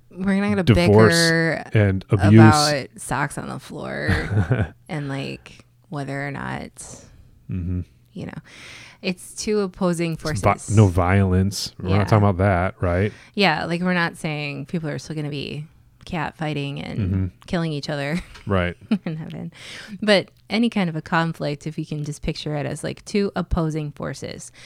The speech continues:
Speaker 1: you don't have to say that one is right and one is wrong.
Speaker 2: Mm-hmm.
Speaker 1: They're just opposing in some
Speaker 2: Yeah.
Speaker 1: way.
Speaker 2: Yeah, they're incommensurate in some way.
Speaker 1: Yes.
Speaker 2: How are we gonna walk through this?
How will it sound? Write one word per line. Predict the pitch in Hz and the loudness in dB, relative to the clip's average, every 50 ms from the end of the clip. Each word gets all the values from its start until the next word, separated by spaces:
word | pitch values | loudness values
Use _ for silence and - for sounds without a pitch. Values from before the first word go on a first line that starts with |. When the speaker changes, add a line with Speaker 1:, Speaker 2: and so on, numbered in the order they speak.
| - - _ - | -20 -20 _ -8
Speaker 1:
you | 165 160 | -6 -6
don't | 151 156 - 175 190 202 - | -6 -4 -4 -4 -4 -6 -6
have | 175 208 185 180 | -6 -6 -6 -4
to | 170 165 | -6 -8
say | - - 165 156 | -8 -6 -6 -6
that | 151 151 - | -6 -6 -6
one | - 147 151 151 156 151 | -8 -8 -6 -6 -6 -6
is | 151 151 151 | -6 -8 -8
right | 147 151 147 147 - | -8 -6 -6 -6 -6
and | - 143 147 | -6 -6 -6
one | 143 143 147 | -6 -6 -8
is | 131 139 | -10 -8
wrong. | - 151 151 131 143 131 135 151 165 165 - | -6 -6 -6 -6 -6 -8 -8 -8 -8 -6 -4
Speaker 2:
Mm-hmm. | 107 92 98 95 95 95 - _ _ _ _ _ _ _ _ _ _ _ _ | -4 -2 -2 -4 -4 -6 -10 _ _ _ _ _ _ _ _ _ _ _ _
Speaker 1:
They're | - 180 170 | -4 -2 -2
just | 156 160 143 - - | -2 -4 -6 -8 -8
opposing | - 147 - - - 160 160 156 147 139 139 139 | -10 -10 -8 -6 -4 -4 -4 -4 -4 -6 -6 -8
in | 135 147 147 | -8 -10 -10
some | 143 - 143 139 | -12 -8 -4 -2
Speaker 2:
Yeah. | 110 87 | -2 -2
Speaker 1:
way. | - - - - 123 175 - _ _ | -4 -6 -8 -8 -10 -12 -12 _ _
Speaker 2:
Yeah, | - 120 101 85 - | -2 -2 -2 -2 -2
they're | - 110 110 | -2 2 4
incommensurate | 117 123 - 127 120 113 107 98 - 107 104 - | 4 4 6 6 4 4 4 2 2 0 0 0
in | - 98 | -2 -2
some | - - 110 113 | 0 2 2 4
way. | 113 101 95 92 101 | 4 4 4 2 0
Speaker 1:
Yes. | 110 - - - - - - - | -2 -4 -8 -16 -20 -20 -18 -4
Speaker 2:
How | - 113 110 | 0 2 4
are | 107 | 4
we | 117 110 | 6 6
gonna | 104 107 104 104 | 6 6 8 8
walk | 107 104 110 110 107 - | 8 8 6 6 4 2
through | - - 92 85 | -2 -2 0 0
this? | 87 85 85 - - - - | 0 -2 -4 -4 -8 -10 -12